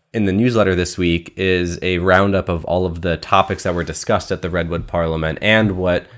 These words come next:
is going on at MetaGov in general. So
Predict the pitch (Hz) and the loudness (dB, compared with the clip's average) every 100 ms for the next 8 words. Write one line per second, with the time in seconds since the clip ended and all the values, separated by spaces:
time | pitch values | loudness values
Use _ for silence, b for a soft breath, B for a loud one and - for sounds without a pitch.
0 | b 87 87 90 92 85 78 82 82 82 | b -4 -4 0 0 0 -2 -2 -2 -2
1 | 80 - 80 76 92 87 82 82 80 78 | -6 -4 -4 -2 -2 -2 0 0 -2 -2
2 | 73 80 76 60 50 - - 98 90 82 | -4 -4 -4 -6 -8 -10 -6 0 2 2
3 | 80 | -2